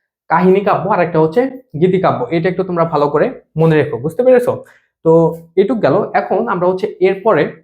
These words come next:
যেগুলো ইম্পর্টেন্ট সেগুলো আমরা একটু দেখি। এই যে এখানে তোমাদের আরো মানে খুব ইম্পর্টেন্ট একটা প্রশ্ন এখানে আছে, এটা তোমরা একটু ভালো করে দেখো, আমি তোমাদের মার্ক করে দিচ্ছি। মার্ক করে না দিলে অনেকে আবার হয়তো বুঝতে পারবে না। যেমন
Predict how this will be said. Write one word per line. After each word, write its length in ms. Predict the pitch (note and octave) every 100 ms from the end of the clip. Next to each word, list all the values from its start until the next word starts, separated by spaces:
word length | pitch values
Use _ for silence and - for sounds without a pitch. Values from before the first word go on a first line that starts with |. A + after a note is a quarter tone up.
| _ _
যেগুলো 320 | C#3 D3+ D#3+ E3+
ইম্পর্টেন্ট 360 | E3 E3+ G3+
সেগুলো 240 | E3 D3+ D3+
আমরা 140 | D3
একটু 140 | C#3 C#3
দেখি। 400 | B2+ D#3+ C#3 - - - - _ _ _ _ _ _ _ _ _ _ _ -
এই 160 | A3
যে 100 | A3+ G#3+
এখানে 260 | A3+ G3+
তোমাদের 320 | G#3 F3+ F3+ F3+
আরো 380 | F3+ F#3 G#3 G#3 - -
মানে 200 | D#3 E3+
খুব 400 | - B3+ C4+ -
ইম্পর্টেন্ট 460 | A#3 A3 F3 G3+ F#3
একটা 180 | F#3
প্রশ্ন 320 | F3+ E3+ D#3+ E3
এখানে 320 | C3+ D3+ B2+
আছে, 180 | B2 A3 - _ -
এটা 160 | E3
তোমরা 180 | E3 E3+
একটু 160 | E3 D#3+
ভালো 180 | D3
করে 180 | D3 D3+
দেখো, 240 | C3+ C3+ E3
আমি 100 | D3+
তোমাদের 280 | D#3 D3+ C3
মার্ক 240 | C3 C#3 -
করে 120 | D#3
দিচ্ছি। 300 | C#3 C#3 F3+ - _ _ _ _ -
মার্ক 220 | C3+ D3 -
করে 160 | F3
না 140 | E3+ E3
দিলে 180 | E3
অনেকে 300 | E3 D#3 D3
আবার 260 | D#3 D#3 D3+ D3+ -
হয়তো 200 | C#3+ D3
বুঝতে 280 | C#3+ D#3+ D3+
পারবে 240 | C#3 C3+
না। 200 | A#2+ F#3 -
যেমন 240 | D3+ E3+